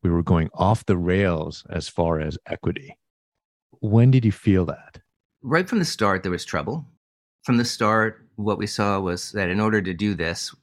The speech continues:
Speaker 2: we needed to find a global economic response to it. How do we finance a campaign
Speaker 1: Yeah.
Speaker 2: like that? We'd never done anything like that ever, ever in the long history of humankind. And we watched as the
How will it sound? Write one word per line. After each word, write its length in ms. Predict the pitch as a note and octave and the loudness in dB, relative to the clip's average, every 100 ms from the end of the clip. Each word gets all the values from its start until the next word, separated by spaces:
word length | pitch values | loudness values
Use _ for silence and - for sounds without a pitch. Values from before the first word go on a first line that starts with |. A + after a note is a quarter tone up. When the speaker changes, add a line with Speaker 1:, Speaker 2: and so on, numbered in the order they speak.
| - | -16
Speaker 2:
we 280 | - G2+ | -8 -6
needed 340 | F#2+ F2+ F2 E2 | -4 -4 -4 -6
to 220 | F2 D#2+ - _ _ _ - | -6 -8 -8 _ _ _ -2
find 220 | G#2 F#2+ | 0 0
a 40 | |
global 720 | F2+ F2+ F#2+ F#2+ F2 F2 F2 - _ _ _ _ | -2 -4 -2 -2 -2 -2 -4 -10 _ _ _ _
economic 640 | - A2 F#2+ E2+ A2+ G2+ - | -8 -4 -4 -2 -2 -4 -8
response 380 | - - G#1 | -16 -16 -18
to 100 | - | -16
it. 80 | C2+ | -10
How 160 | G2+ G2+ | -6 -4
do 80 | G#2 | -2
we 320 | F2 E2 F#2 - _ _ _ - | -4 -6 -10 -18 _ _ _ -10
finance 580 | F2+ F2 B2 C#2+ - - - | -6 -4 -2 -4 -8 -16 -16
a 40 | |
campaign 640 | E2+ E2 C#2 - C#2 C2+ C#2 _ - | -14 -12 -10 -8 -8 -8 -12 _ -16
Speaker 1:
Yeah. 220 | D#2+ D2+ - | -14 -14 -12
Speaker 2:
like 260 | F2 F#2 | -12 -10
that? 280 | F2+ D2+ B1 | -6 -6 -6
We'd 140 | G#2 F#2 | -6 -4
never 220 | G2 G2+ | -4 -4
done 160 | F2 | -4
anything 260 | D#2+ D2+ E2+ | -6 -6 -8
like 160 | D2+ - | -10 -10
that 200 | D2+ - | -12 -8
ever, 360 | - D3 F#2+ - | -4 -4 -4 -8
ever 400 | A#2 C3+ A#1+ G#1+ - _ - | -8 -8 -10 -12 -16 _ -8
in 160 | G#2+ F#2+ | -6 -4
the 80 | |
long 280 | G2+ A2 G#2+ | -2 0 0
history 340 | G#2 G#2 - F2 | -2 -4 -4 -4
of 80 | |
humankind. 800 | - G2 E2+ F#2+ F#2+ D2+ C#2 C#2 - _ _ _ _ _ | -4 -6 -6 -6 -8 -8 -10 -18 -20 _ _ _ _ _
And 420 | F#2+ F2+ F2 F2 F2 _ | -4 -2 -2 -4 -8 _
we 160 | G2+ G2+ | -6 -4
watched 440 | F#2+ F#2 F#2 - | 0 0 -2 -8
as 260 | F2 F2 - | -6 -6 -6
the 240 | F#2 D#2 | -6 -6